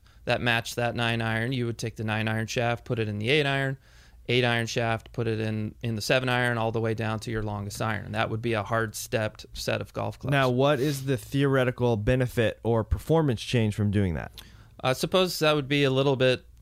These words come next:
Speaker 1: subjective, uh, and, you know, maybe there'd be, uh, different arguments based on that. But, um, from a feel standpoint, you'd be doing it to make it a little bit stiffer. And, um, the subjective part would be the, its,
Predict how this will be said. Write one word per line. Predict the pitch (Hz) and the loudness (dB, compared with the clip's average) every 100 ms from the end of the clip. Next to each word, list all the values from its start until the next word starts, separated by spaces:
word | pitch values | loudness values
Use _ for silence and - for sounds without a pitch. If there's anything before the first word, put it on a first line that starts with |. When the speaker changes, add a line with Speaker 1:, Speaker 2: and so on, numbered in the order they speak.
| - - - 143 | -20 -10 0 2
Speaker 1:
subjective, | 127 139 143 - 113 117 - - | 4 4 4 0 0 -2 -8 -8
uh, | 117 110 113 110 | -4 -2 -2 -2
and, | 113 113 113 110 113 - | -4 -2 -2 -2 -4 -6
you | 131 123 | -6 -2
know, | 117 | 0
maybe | 120 117 | 0 0
there'd | 117 117 117 | 0 -2 -2
be, | 123 120 117 117 - | -2 0 -2 -4 -6
uh, | 113 110 | -4 -4
different | 110 131 - 113 110 - | -2 -2 -2 -4 -6 -2
arguments | 120 120 113 110 - | -2 0 -2 -4 -4
based | 117 110 - | -4 -4 -4
on | 110 | -4
that. | 110 110 - | -2 -4 -2
But, | 120 113 - - - - - | -2 -2 -4 -12 -20 -20 -4
um, | 123 113 110 110 107 - - - - | 0 2 2 0 -2 -8 -18 -20 -8
from | - 120 | -2 -2
a | |
feel | - 139 147 | 0 2 2
standpoint, | - 147 139 - 143 | 4 2 2 0 0
you'd | 123 120 | 0 -2
be | 123 | 0
doing | 127 127 | 2 2
it | 123 120 | 0 -2
to | 123 | -2
make | 120 113 | -2 -2
it | 117 | -2
a | |
little | 110 113 110 | 0 0 -2
bit | 104 | -4
stiffer. | - - 147 - 220 - - - - - - - | -4 -2 0 -2 -4 -10 -20 -20 -20 -20 -14 -2
And, | 127 120 120 120 117 - - - | 2 2 2 2 -2 -6 -16 -8
um, | 113 110 107 107 107 | -4 -2 -2 -2 -4
the | - 113 | -4 -4
subjective | - 113 147 135 143 117 | -4 0 0 2 -2 -4
part | - 123 - | 0 0 0
would | 117 | -4
be | 120 117 113 113 | 0 0 0 0
the, | 113 113 120 | -2 -2 -2
its, | 113 - - | -4 -6 -8